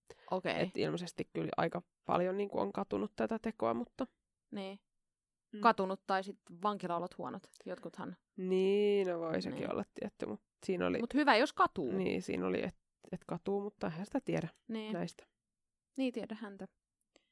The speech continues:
Speaker 1: Mut tääkin oli perheen isä. Jotenkin, siis nää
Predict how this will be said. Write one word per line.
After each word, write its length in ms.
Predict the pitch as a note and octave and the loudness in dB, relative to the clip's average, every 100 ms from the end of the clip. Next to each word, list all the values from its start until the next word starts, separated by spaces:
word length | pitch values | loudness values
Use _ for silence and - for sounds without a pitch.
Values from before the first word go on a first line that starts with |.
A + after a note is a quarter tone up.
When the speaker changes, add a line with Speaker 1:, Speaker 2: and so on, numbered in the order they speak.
| _ _ _ _ _ _ _ - | _ _ _ _ _ _ _ -2
Speaker 1:
Mut 100 | C4 | 4
tääkin 340 | B4+ A4+ E4+ | 4 6 4
oli 240 | E4 - _ _ | 4 2 _ _
perheen 480 | G4+ G#4 A#3+ F#3 F#3 | 2 2 2 0 -4
isä. 340 | G3 F#3 - - - _ _ - | -6 -4 -4 -4 -8 _ _ 2
Jotenkin, 440 | F4+ G4+ D4+ D4+ - _ _ _ _ - | 4 4 2 2 0 _ _ _ _ -4
siis 200 | C4+ B3+ | 0 2
nää 120 | G4+ | 6